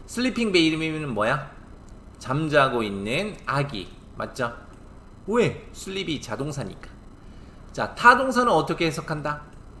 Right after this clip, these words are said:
뒤에 있는 명사를 안고 간다. 됐죠? 그래서 having it을 어떻게 해석해요? 그것을 갖고 있는 것.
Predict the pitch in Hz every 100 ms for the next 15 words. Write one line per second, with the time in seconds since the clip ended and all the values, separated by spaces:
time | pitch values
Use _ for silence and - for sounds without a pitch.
0 | - - 139 143 143 117 110 101 90 92
1 | 104 98 170 240 - - 92 95 92 -
2 | 185 170 107 95 - - - - 123 143
3 | 127 - - - - - - - - -
4 | - - - 180 208 208 165 95 - 185
5 | 202 220 202 165 185 147 120 120 143 139
6 | - 135 143 - - - 131 123 123 117
7 | - 131 190 208 190 160 110 117 107 -
8 | 123 117 113 147 202 180 139 110 - 185